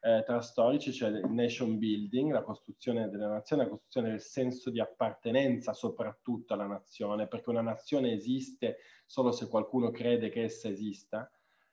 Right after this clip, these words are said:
eh, questa è, come dire, la conditio sine qua non, eh, che è un processo che fondamentalmente si, si incardina nell'Ottocento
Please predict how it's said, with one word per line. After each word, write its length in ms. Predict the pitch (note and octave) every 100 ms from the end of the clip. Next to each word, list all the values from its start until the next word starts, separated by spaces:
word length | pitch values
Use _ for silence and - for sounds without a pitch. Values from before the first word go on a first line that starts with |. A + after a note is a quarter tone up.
| -
eh, 300 | G2 G2 F#2
questa 440 | - A2 - A2 G#2
è, 20 |
come 260 | G2 G2+ G#2
dire, 560 | G#2+ G#2 F2+ F#2 - _ _ -
la 120 | A2
conditio 440 | A#2 A2+ A#2+ A#2
sine 280 | A2 A#2 A2+
qua 140 | A#2
non, 420 | A2+ G#2+ A2+ B2 - - _ -
eh, 640 | B2+ B2 A2+ A2 G#2 G2+
che 120 | -
è 40 | C#3
un 140 | A#2+
processo 600 | B2 A#2 B2+ C#3+ - C3+
che 260 | - B2 A#2
fondamentalmente 840 | - B2 A#2+ A#2+ A#2+ B2+ C#3 C3+ B2+
si, 220 | - A#2
si 140 | -
incardina 840 | A#2+ A#2 - C#3+ C3 B2+ A#2+ A#2+ A2
nell'Ottocento 1200 | A2+ A#2 A#2 - A2+ B2+ A2 G#2 - C3 D#3+